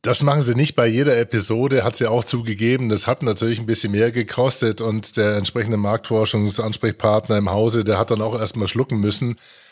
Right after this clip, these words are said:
Aber die Erkenntnisse waren spannend und die sind auch herunterzuladen unter der Podcast-Code,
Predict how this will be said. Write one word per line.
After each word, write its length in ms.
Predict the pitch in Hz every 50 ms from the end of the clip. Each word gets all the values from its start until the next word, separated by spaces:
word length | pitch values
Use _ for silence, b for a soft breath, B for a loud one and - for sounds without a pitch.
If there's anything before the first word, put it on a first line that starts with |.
| B B
Aber 220 | 113 117 110 117
die 120 | 104 113 110
Erkenntnisse 640 | 104 104 - - 143 170 - 131 107 92 98 92
waren 200 | 85 87 87 87
spannend 440 | - - - 87 92 107 117 120 117
und 220 | 107 107 104 98 -
die 120 | 113 110
sind 220 | 104 - 143 139
auch 200 | 123 113 117 -
herunterzuladen 800 | - 107 98 113 120 - 131 104 - 113 107 104 104 113 123 127 110
unter 220 | 117 110 - 117
der 180 | 104 107 104 101
Podcast-Code, 1120 | 101 - - 156 - - - 110 101 98 98 - - - - - - 123 135 147 143 -